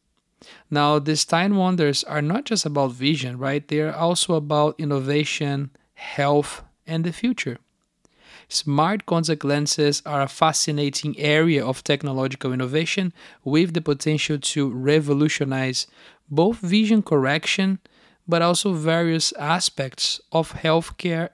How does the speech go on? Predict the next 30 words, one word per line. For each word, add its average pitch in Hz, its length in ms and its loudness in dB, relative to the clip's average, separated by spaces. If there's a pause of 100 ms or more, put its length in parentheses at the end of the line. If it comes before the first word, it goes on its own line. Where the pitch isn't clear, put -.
and 160 300 0
daily 165 300 0
life. 180 420 -6 (920)
But 175 140 0
how 202 260 0
so, 120 360 0 (640)
right? 139 300 -2 (460)
Well, 156 360 2 (220)
let's 160 280 -4
dive 147 460 2
right 135 420 -2
in. 120 220 -12 (1200)
To 196 120 0
start, 202 420 0 (200)
let's 185 240 -4
discuss 233 460 -2
how 202 220 0
these 185 280 -2
contact, 180 720 -4 (120)
how 156 180 2
the 147 100 -4
smart 151 460 0
contact 139 360 -4
lenses 135 400 -2
are 131 120 -4
changing 160 540 -2
the 143 100 0
landscape 139 520 -2
of 139 280 -2
vision 139 640 -2